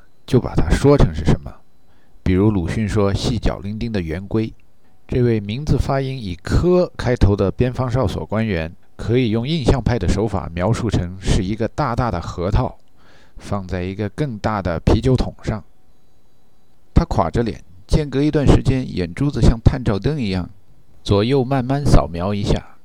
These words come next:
约一百三十五度范围，时不时地瞪着屋里的人或者物体，在有着空调和暖气的屋子里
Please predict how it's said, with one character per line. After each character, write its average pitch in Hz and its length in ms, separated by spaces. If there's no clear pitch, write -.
约 156 260
一 156 220
百 - 240
三 131 240
十 131 100
五 78 140
度 98 140
范 95 260
围， 73 240
时 - 180
不 135 100
时 127 140
地 131 100
瞪 135 240
着 92 140
屋 131 160
里 82 100
的 64 120
人 80 200
或 110 220
者 71 100
物 107 200
体， - 220
在 151 160
有 95 160
着 92 120
空 170 200
调 156 200
和 160 100
暖 90 220
气 - 160
的 104 100
屋 131 160
子 110 100
里 73 140